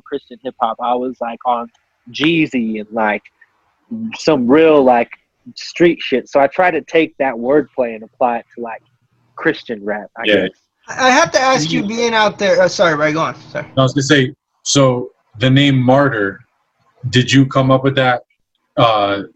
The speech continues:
Speaker 2: from the whole
Speaker 1: <laughs>
Speaker 2: Christian thing, or is that,
Speaker 1: No,
Speaker 2: like,
Speaker 1: my
Speaker 2: your
Speaker 1: rap,
Speaker 2: legit name?
Speaker 1: my, my rap name was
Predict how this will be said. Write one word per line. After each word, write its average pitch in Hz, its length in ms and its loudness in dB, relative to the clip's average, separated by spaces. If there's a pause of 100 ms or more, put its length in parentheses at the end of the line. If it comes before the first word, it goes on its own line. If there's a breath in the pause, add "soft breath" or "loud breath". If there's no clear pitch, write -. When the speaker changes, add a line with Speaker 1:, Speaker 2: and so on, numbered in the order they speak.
(280)
Speaker 2:
from 139 560 2 (320)
the 131 140 2
whole 139 100 2
Speaker 1:
<laughs> - 140 2
Speaker 2:
Christian 151 380 0
thing, 170 300 -4 (160)
or 143 140 4
is 135 140 2
that, 135 180 0
Speaker 1:
No, 175 160 4
Speaker 2:
like, 165 140 2
Speaker 1:
my 175 80 6
Speaker 2:
your 185 80 2
Speaker 1:
rap, 202 220 4
Speaker 2:
legit 143 280 -10
name? 120 100 -4
Speaker 1:
my, 185 220 0 (680)
my 165 140 0
rap 175 320 0
name 165 180 -10
was 131 160 -18